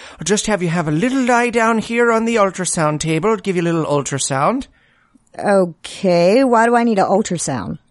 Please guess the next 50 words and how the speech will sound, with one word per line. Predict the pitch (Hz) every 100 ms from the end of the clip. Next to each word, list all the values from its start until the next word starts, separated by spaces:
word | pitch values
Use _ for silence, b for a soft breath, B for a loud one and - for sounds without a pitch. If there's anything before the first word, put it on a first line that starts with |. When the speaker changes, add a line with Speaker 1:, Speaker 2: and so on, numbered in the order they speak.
| _
Speaker 1:
Well, | 311 208
we've | 196
got | 208 240
to | 202
get | 208
a |
good | 170 196 180
look | 185
at | 165
the | 156
baby | 202 262 294
first, | 220 190 190
otherwise | 208 202 170
the | 156
doctor | 165 185 -
won't | 226 196 160
know | 165
where | 156 151
it | 180
is | 269
and | 349
he | 226
might | 165 139
remove | 160 156
your | 131
butthole. | 139 185 285 294 175 - _ - _ -
Speaker 2:
My | 185
butthole? | 143 113 196 277 180 160 151 156 _ _ -
Speaker 1:
Yes, | 254 208 -
dear, | 160
that's | 139 233 -
where | 175
the | 156
baby | 170 156 139
lives. | 131 113 - B
Now, | 196 185 -
you | 190
see | - 262 262
here, | 240 170 156
this | 185 202
is | 294 196
the |
head, | 175 262 311 160 B B B
and | 165
the | 151
brain | 175 185 208 226 202
all | 190
filled | 175 - 196 202
with | 175 156
hopes | - 208 220 -